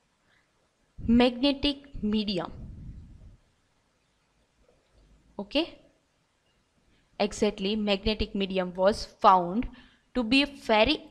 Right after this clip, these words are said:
expensive and long lasting medium and become, therefore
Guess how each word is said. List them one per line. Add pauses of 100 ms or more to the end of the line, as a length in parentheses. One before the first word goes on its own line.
expensive
and
long (260)
lasting (600)
medium (340)
and (560)
become, (920)
therefore